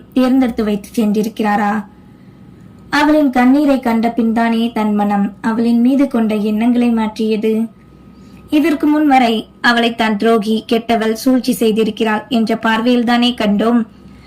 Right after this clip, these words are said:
அவள் யாரென தெரியாத நேரம் இப்படி நினைத்திருந்தாள் சரி, ஆனால் அவளின் குடும்பத்தாரை கண்ட பின்னும் தான் நம்பாதது எவ்வளவு பெரிய குற்றம். ச்சே, அப்படி என்ன அவளின் மீது தனக்கு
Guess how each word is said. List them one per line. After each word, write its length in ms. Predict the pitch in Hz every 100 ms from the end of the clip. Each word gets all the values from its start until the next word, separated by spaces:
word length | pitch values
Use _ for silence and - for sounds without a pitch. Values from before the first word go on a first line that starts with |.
| - -
அவள் 260 | - 277 294
யாரென 360 | 269 277 320 311
தெரியாத 400 | 262 247 247 247 240
நேரம் 300 | 226 226 226
இப்படி 260 | 208 202
நினைத்திருந்தாள் 760 | 208 208 220 240 220 214 214 - -
சரி, 300 | - 214 202 -
ஆனால் 320 | 240 226 220
அவளின் 340 | 220 214 220 226
குடும்பத்தாரை 600 | 254 277 277 277 254 254
கண்ட 260 | 247 240 233
பின்னும் 460 | 240 294 311 349 359
தான் 220 | 302 277
நம்பாதது 640 | 240 233 254 254 247 240 240 247 - - - -
எவ்வளவு 420 | 240 233 285 370
பெரிய 260 | 381 320 294
குற்றம். 460 | 269 254 - 240 233 240
ச்சே, 240 | - 285 285 247 - - - - - - - -
அப்படி 300 | 285 269 277 277
என்ன 180 | 294 403
அவளின் 400 | 339 254 247 240
மீது 240 | 233 233 240
தனக்கு 340 | 233 220 214